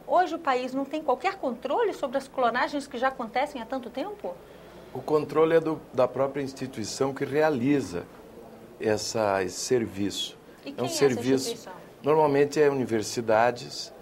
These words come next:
Speaker 2: e também a Embrapa. Então, a verdade é o seguinte, que hoje poderia estar lucrando com isso e dando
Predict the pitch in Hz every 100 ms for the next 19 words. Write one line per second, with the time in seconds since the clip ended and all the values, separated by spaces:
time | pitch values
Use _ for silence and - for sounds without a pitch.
0 | - - - - 117 120 123 120 110 107
1 | 101 - 107 107 113 135 143 107 98 95
2 | - - - - - - - - - -
3 | 110 143 160 175 147 127 117 123 131 143
4 | 135 - 104 107 98 - - 107 131 135
5 | 107 98 90 - - - - - - 101
6 | 110 113 - - 117 123 139 - 120 131
7 | 117 95 92 95 120 - - - - -
8 | - - 110 101 110 117 131 123 127 123
9 | 117